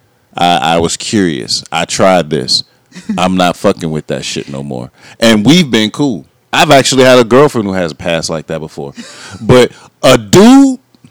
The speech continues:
if a dude say, "Yeah, that one time I did this," you know what I'm saying? I, I got, you know, whatever, some old, you know.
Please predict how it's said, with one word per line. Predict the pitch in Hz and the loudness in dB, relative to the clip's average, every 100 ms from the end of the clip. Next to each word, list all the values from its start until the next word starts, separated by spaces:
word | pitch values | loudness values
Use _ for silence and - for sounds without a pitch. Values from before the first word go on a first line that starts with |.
| _ _ _ _ - | _ _ _ _ 0
if | 147 135 | 2 4
a | 127 | 2
dude | 110 170 254 269 247 | 4 4 6 6 4
say, | 214 - 185 151 139 - _ _ _ _ _ _ | 4 4 4 4 0 -8 _ _ _ _ _ _
"Yeah, | - 160 | 2 4
that | 156 156 147 | 6 6 6
one | 151 143 | 4 4
time | 147 143 135 131 | 4 4 4 4
I | 131 | 2
did | 117 123 | 4 2
this," | 117 127 | 2 2
you | 135 | 4
know | |
what | 139 | 2
I'm | 123 | 4
saying? | 127 123 | 4 6
I, | 120 117 113 | 6 4 2
I | 120 | 2
got, | 120 117 | 2 2
you | 131 | 0
know, | 120 107 104 | -2 -2 0
whatever, | 113 120 110 | 2 2 0
some | - 113 | 0 2
old, | 110 107 110 | 4 4 2
you | 143 | 2
know. | 123 101 | 2 0